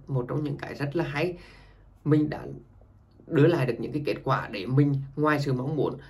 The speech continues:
Ba là cái chiến lược là vốn đầu tư. Cái vốn đầu tư này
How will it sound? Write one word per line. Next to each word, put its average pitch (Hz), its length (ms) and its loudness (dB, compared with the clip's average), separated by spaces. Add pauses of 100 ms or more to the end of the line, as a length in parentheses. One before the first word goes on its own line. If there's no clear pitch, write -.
(180)
Ba 143 260 4
là 170 260 2
cái 165 120 0
chiến 131 240 2
lược 135 200 2
là 151 280 2
vốn 123 260 2
đầu 151 180 4
tư. 180 220 6 (480)
Cái 170 100 4
vốn 123 180 2
đầu 156 160 4
tư 151 120 4
này 160 380 2